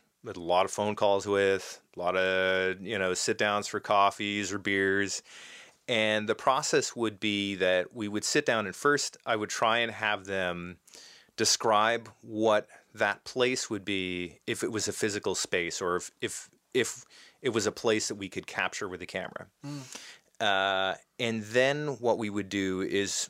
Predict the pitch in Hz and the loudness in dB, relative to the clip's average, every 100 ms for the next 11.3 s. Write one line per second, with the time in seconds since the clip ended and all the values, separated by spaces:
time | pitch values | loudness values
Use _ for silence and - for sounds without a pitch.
0 | - 110 104 90 107 101 110 - 95 - | -6 -4 -4 0 2 4 2 -2 -6 0
1 | 101 92 131 170 139 95 - 95 92 95 | 0 2 2 2 0 -2 -2 -2 -2 -2
2 | 92 90 - 110 107 104 101 104 101 - | -2 -2 -6 -2 0 0 -2 -4 -4 -8
3 | - 104 101 143 185 104 - - 90 87 | -6 -2 0 0 0 -2 -2 0 0 -2
4 | 95 90 92 - - - - - _ 110 | -6 -8 -8 -12 -14 -20 -20 -20 _ -2
5 | 98 92 92 - 127 131 113 117 110 107 | 0 2 2 0 2 2 4 2 2 0
6 | 147 - 98 92 147 139 82 113 143 _ | 0 2 2 2 0 0 0 -6 -18 _
7 | - - - - - 110 101 95 95 95 | -16 -16 -16 -20 -2 2 4 4 2 0
8 | 95 95 92 - 190 - 143 120 120 - | -2 -8 -6 -2 0 2 4 4 2 -2
9 | - 123 113 110 139 127 95 - - - | -10 -2 0 2 2 2 -4 -6 0 4
10 | 123 120 127 110 104 107 107 - 104 107 | 4 2 0 -2 2 4 4 0 2 2
11 | 104 101 101 | 2 -4 -8